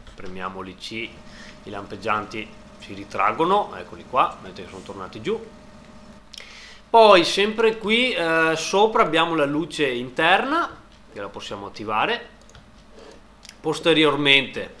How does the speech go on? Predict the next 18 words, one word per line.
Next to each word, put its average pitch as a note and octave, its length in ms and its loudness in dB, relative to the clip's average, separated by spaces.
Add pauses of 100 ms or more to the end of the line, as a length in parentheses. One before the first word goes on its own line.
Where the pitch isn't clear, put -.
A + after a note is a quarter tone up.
abbiamo A2 480 -6
il G#2 80 -8
lunotto D3+ 720 0 (640)
posteriore E2 680 -14 (1040)
e A3 100 -4
lateralmente G3 760 4
abbiamo D3 380 2
questi C#3+ 260 -10
due E3+ 140 -4
piccoli D#3+ 400 -6
I F#3+ 40 -6
C A#2 220 -12
che D#3 120 -8
servono A#2 440 -6
per G#2+ 240 -8
aprire G2+ 560 -10
i G#2+ 200 -14 (160)
segnali G#2 680 -8